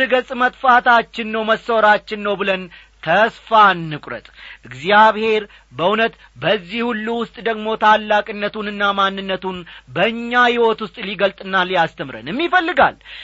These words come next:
እነዚህ ጴጥሮስ መልእክቱን የሚጽፍላቸው ወገኖችም በመከራ እየተፈተኑ ነበር። ልብ በሉ፣ ጴጥሮስ መልእክቱን የሚጽፍላቸው ወገኖች በመከራ እየተፈተኑ ነበረ።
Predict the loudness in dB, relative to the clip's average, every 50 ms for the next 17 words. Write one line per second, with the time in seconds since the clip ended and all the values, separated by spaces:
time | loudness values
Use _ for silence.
0 | -20 -16 -10 -10 -6 -2 0 0 0 0 -4 -8 -6 -4 -4 -4 -4 -4 -4 -4
1 | -4 -4 -6 -4 -2 -2 0 -2 -4 -8 _ -6 -6 -4 -2 -2 -4 -4 -6 -10
2 | -12 -12 -10 -6 -2 0 0 0 -2 -6 -10 -8 -8 -8 -8 -8 -6 -4 -4 -4
3 | -2 -2 -4 -4 -4 -10 _ _ _ _ _ _ _ _ -10 -2 0 0 2 2
4 | 2 0 0 0 2 2 2 0 0 -2 -6 -6 -4 -2 -2 -2 -2 _ -4 -4
5 | -4 -6 -8 -12 -12 -14 -16 -20 -20 -20 -20 -20 -20 -20 -12 -4 -2 -2 0 0
6 | 0 2 2 2 0 -2 -10 _ _ _ _ _ _ _ _ _ _ -20 _ _
7 | _ -12 -10 -10 -8 -6 -6 -6 -6 -6 -6 -8 -8 -8 -8 -8 -6 -4 -2 -2
8 | -4 -6 -6 -8 -6 -4 -4 -4 -4 -6 -12 -14 -14 -14 -10 -6 -4 -2 -2 -4
9 | -4 -8 -8 -6 -6 -6 -6 -6 -2 0 0 0 0 -2 -8 -20 -20 _ _ _
10 | _ _ _ _ _ _ _ _ -8 -6 -6 -6 -6 -6 -4 0 2 4 4 2
11 | 2 -2 _ _ _ _ _ _ _ _ _ _ _ _ _ -12 -10 -8 -6 -4
12 | -2 -2 0 2 2 0 0 2 2 2 2 2 -2 -8 -12 _ _ _ _ _
13 | _ _ _ _ -12 -6 -2 0 0 0 0 -2 -4 -2 -2